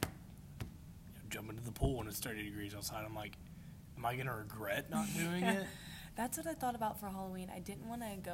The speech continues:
Speaker 2: out on Sunday to a party, but I was like, I mean, I'm a senior. It's senior year.
Speaker 1: Oh.
Speaker 2: If I have fun,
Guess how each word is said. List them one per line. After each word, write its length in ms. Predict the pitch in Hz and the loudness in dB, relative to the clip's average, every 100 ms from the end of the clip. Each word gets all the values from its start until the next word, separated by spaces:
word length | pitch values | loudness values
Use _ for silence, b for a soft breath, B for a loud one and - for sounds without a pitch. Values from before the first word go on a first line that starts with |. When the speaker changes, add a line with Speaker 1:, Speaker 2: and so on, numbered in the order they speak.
| 175 | 0
Speaker 2:
out 340 | 165 170 165 - - | 0 0 -2 -6 -8
on 240 | 175 170 170 | -6 -6 -8
Sunday 640 | - 170 165 170 170 175 - | -6 -4 -4 -6 -6 -8 -6
to 120 | 170 | -6
a 40 | |
party, 420 | 165 180 202 185 165 | -6 -4 -4 -4 -4
but 80 | 175 | -4
I 140 | 170 | -4
was 160 | 175 175 | -4 -4
like, 240 | 175 170 - | -4 -6 -6
I 20 | |
mean, 160 | 208 202 | -4 -2
I'm 100 | 208 | -2
a 80 | |
senior. 520 | 202 156 160 151 160 - B B | -2 -2 -4 -4 -6 -8 B B
It's 160 | - 180 | -4 -2
senior 200 | 190 180 | -2 -2
year. 200 | 165 160 | -2 4
Speaker 1:
Oh. 240 | 156 - - | 6 6 2
Speaker 2:
If 100 | - | 0
I 40 | |
have 240 | 180 196 190 | 0 0 -2
fun, 320 | 180 165 160 | -4 -4 -4